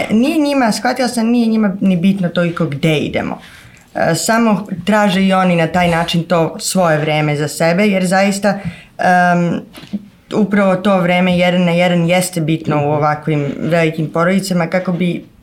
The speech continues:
bilo uvaženo svako dete, kako bi ono prosto videlo da je baš ono vidljivo za nas, a ne da je jedno u gomili, odnosno jedno u grupi. I,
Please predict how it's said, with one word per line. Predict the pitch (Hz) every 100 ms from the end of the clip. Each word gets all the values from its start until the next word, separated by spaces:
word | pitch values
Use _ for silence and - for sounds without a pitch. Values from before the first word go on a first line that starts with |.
| -
bilo | 165 226 247 214
uvaženo | 202 196 190 185 175
svako | 170 190 185 180
dete, | 165 160 165
kako | 180 196
bi | 196
ono | 214 214
prosto | 220 208 208
videlo | 196 202 202 185 - - - -
da | 185
je | 185
baš | 226 240 233 -
ono | 214 202
vidljivo | 175 185 165 185 170
za | 156 165
nas, | 160 165 240 - - - -
a | 190
ne | 202 208
da | 190
je | 190 190
jedno | 190 170 170 -
u | - 170 165 - -
gomili, | 190 180 160 151 135 - - - _ -
odnosno | - 160 180
jedno | 190 170 170
u | 160
grupi. | 160 151 - 185 180 - - - - _ - - - -
I, | 196 190 180 -